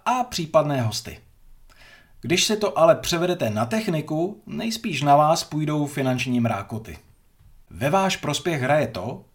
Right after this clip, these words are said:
že diváci na YouTube jsou schovývaví k chybám kamery nebo osvětlení.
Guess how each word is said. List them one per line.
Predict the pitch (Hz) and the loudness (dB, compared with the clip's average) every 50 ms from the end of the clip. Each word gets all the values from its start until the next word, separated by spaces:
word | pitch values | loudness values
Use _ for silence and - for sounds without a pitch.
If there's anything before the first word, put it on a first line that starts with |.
| - - | -14 -10
že | 104 107 104 | -8 -6 -4
diváci | 95 123 131 151 160 170 170 - 131 | -2 0 2 2 2 2 0 0 -2
na | 107 95 98 | -2 -2 -2
YouTube | 107 120 131 131 131 151 156 156 151 160 170 175 175 170 - | 0 0 0 0 -2 -2 -2 0 0 2 2 2 0 0 -4
jsou | - - 123 120 | -4 -2 -2 -2
schovývaví | 117 117 - - 135 151 160 160 160 156 160 165 | -2 -2 -4 -4 -2 -2 0 0 0 0 0 -2
k | 160 - | -6 -6
chybám | - - 165 151 147 139 117 110 | -8 -4 0 2 2 2 0 -2
kamery | - 120 127 143 160 185 196 196 196 - - | -2 0 0 2 2 2 2 0 -2 -4 -6
nebo | 156 160 165 151 156 | -6 -4 -2 -2 -2
osvětlení. | - 135 113 117 131 131 131 127 120 98 87 82 73 - | -2 -4 -4 -4 -2 -2 -2 -2 -4 -6 -6 -8 -12 -14